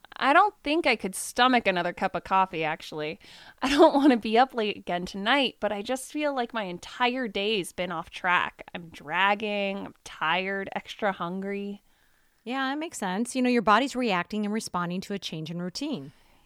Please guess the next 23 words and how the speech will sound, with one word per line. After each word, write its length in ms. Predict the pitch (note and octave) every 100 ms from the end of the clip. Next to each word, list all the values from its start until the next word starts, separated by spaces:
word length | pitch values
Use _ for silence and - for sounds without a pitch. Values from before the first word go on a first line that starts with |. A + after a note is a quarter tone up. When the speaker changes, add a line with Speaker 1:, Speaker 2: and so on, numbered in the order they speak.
| _ _
Speaker 1:
Yeah, 360 | G#3+ C#4 C#4+ C4+
it's 200 | B3 -
just 240 | F4 - -
crazy 540 | C#4 C#4 D4 C4+ A3+
that 200 | G3+ G3
I'm 100 | F#3
so 440 | F#3 - G#3+ A#3
hungry, 500 | G#3 A#3 D#4 C4 F3+
too. 320 | F#3 - D4+ A3+
I 80 |
normally 420 | F#3+ G#3+ C#4+ E4+ B3+
don't 240 | G#3+ -
eat 200 | B3 -
until 240 | G#3 G3+
closer 340 | G3 G#3+ G3+ G3
to 80 | E3+
lunchtime, 840 | D#3+ A3 - - D#4 F4+ F#4 E4+
but 180 | A#3 -
today 340 | - G3+ G#3
I 60 | C#4+
woke 220 | E4 C#4+
up 100 | A#3+
starving. 800 | - - C#3 F#3 C4 F3+ - -